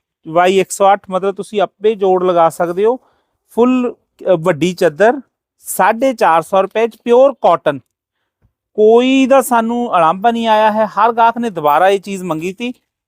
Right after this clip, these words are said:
ਇਸ ਵਾਰ ਸਾਢੇ ਚਾਰ ਸੌ ਦੀ ਇੱਕ ਚਾਦਰ, ਤੁਹਾਡੇ ਲਈ ਅਗਰ ਤੁਸੀਂ ਦੋ ਚਾਦਰਾਂ ਲਓਗੇ ਤਾਂ ਡਿਸਕਾਊਂਟ ਕਰਾਂਗੇ,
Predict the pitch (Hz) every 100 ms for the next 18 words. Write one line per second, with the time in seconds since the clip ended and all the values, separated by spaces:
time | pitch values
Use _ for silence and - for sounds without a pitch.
0 | - 208 226 233 233 - 190 214 262 240
1 | 208 196 220 220 196 165 _ 214 196 247
2 | 254 - - 190 165 202 226 226 233 226
3 | 214 170 180 202 233 214 233 220 202 214
4 | 220 233 196 - 180 190 208 208 190 208
5 | 233 302